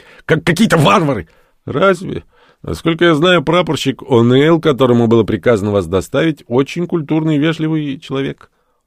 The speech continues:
"О'Нейл? Ирландец?" "Да. А что это вас так удивляет? У нас служит много ирландцев, которых мы освободили из рабства на Барбадосе".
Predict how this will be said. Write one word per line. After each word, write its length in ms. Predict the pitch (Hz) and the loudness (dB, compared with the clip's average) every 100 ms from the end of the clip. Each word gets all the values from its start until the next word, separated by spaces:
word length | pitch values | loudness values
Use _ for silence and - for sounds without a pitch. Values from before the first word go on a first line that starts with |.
| _ _ _ _ - | _ _ _ _ -4
"О'Нейл? 840 | 104 110 110 104 135 196 220 190 _ _ _ _ - | 0 2 2 2 2 4 4 2 _ _ _ _ -8
Ирландец?" 720 | 101 85 196 247 254 - _ _ _ _ _ 92 - | -4 0 0 2 -2 -4 _ _ _ _ _ -20 -8
"Да. 580 | 80 76 78 104 143 139 - | -2 0 2 4 2 -4 -6
А 300 | 92 95 113 | 0 2 2
что 300 | - - 196 | 0 0 0
это 160 | 165 | 2
вас 160 | 143 120 | 0 0
так 140 | 123 | -2
удивляет? 440 | 120 113 90 69 - | -2 -2 -4 -6 -8
У 60 | |
нас 260 | 104 165 165 | -4 -4 -4
служит 380 | 185 190 180 175 | -2 -2 -2 0
много 260 | 185 165 | 0 2
ирландцев, 520 | 147 143 165 143 120 - | 4 4 4 0 -4 -2
которых 340 | 113 127 95 | 0 0 -2
мы 160 | 123 120 | -4 -4
освободили 460 | 117 113 113 120 | -2 -2 0 0
из 100 | 101 | 2
рабства 480 | 110 120 - 123 131 | 2 2 0 -4 -4
на 120 | 92 | -4
Барбадосе". 720 | 76 90 113 156 90 - - | -4 -4 0 0 0 -6 -20